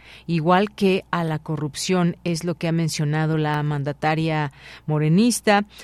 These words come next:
Habló de este tema, eh, y pues bueno, supervisó ahí programas, eh, con el presidente del Bienestar, y en este marco habló de este tema de la extorsión, que como sabemos, desafortunadamente una práctica que se lleva a cabo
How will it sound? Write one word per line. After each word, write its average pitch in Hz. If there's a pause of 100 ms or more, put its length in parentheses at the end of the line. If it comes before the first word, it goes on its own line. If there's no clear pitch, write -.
(140)
Habló 156
de 156
este 151 (140)
tema, 214 (160)
eh, 147 (420)
y 156
pues 147
bueno, 185
supervisó 147
ahí 170
programas, 165
eh, 131
con 147
el 143
presidente 170
del 156
Bienestar, 151
y 240
en 185
este 196
marco 254 (340)
habló 170 (100)
de 156
este 151
tema 151
de 139
la 135
extorsión, 175
que 208
como 147
sabemos, 170
desafortunadamente 165
una 175
práctica 175
que 160
se 156
lleva 160
a 156
cabo 160